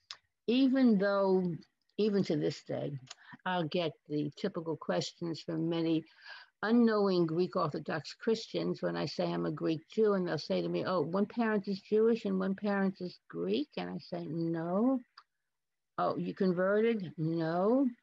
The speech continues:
They don't understand that Greek is an ethnicity and Judaism is a religion.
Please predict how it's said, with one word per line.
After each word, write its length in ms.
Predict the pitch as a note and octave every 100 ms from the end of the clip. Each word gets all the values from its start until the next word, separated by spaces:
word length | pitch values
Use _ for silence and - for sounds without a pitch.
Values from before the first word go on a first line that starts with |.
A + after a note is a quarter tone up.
| _ _ - - _ _
They 220 | E3 G3
don't 320 | G3 A3 B3+ B3
understand 1040 | A#3 G#3+ G3+ - A#3 A3+ F3+ E3+ E3+ E3
that 340 | F3 E3+ E3+ E3 _ _ _ _ _ _ _ E3
Greek 500 | E3+ A3 C4+ B3+ - G3
is 140 | G3
an 140 | F#3+
ethnicity 920 | F#3 - G3 A#3+ C#4+ G3+ D#3+ G#2 B2 C3+ _ _ _ _ _ _ F3
and 200 | F#3 F3
Judaism 720 | G3 A3 G#3+ F#3 F3+ F3 E3+
is 160 | D3+
a 80 | D#3
religion. 640 | D3 D#3 D3 C#3+ - -